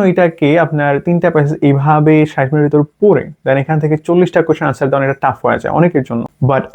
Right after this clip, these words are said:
আপনি যদি ভালোভাবে প্রিপারেশন নেন, আপনি যদি এফোর্ট দেন, তাহলে এইটা অনেক ইজিলিও করা যায়। যেমন আমার জন্য লাগতো পঞ্চাশ থেকে বাহান্ন মিনিট, এর ভিতরে আমি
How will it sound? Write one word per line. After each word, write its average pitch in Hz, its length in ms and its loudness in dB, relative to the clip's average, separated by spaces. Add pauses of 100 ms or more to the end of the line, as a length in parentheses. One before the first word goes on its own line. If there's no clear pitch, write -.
আপনি 226 180 -2 (100)
যদি 240 160 2 (160)
ভালোভাবে 160 400 2 (100)
প্রিপারেশন 135 500 -2
নেন, 131 120 -6 (520)
আপনি 175 180 0 (120)
যদি 180 260 4 (400)
এফোর্ট 160 320 0
দেন, 135 120 -2 (420)
তাহলে 151 300 2 (180)
এইটা 175 140 2 (100)
অনেক 151 120 2 (160)
ইজিলিও 147 420 2
করা 120 240 0
যায়। - 120 -6 (400)
যেমন 147 140 2 (140)
আমার 196 220 4
জন্য 202 180 2
লাগতো 160 240 2
পঞ্চাশ 165 300 2
থেকে 156 180 2
বাহান্ন 120 180 -2 (100)
মিনিট, 165 180 -2 (420)
এর 147 100 4
ভিতরে 180 240 4
আমি 165 60 4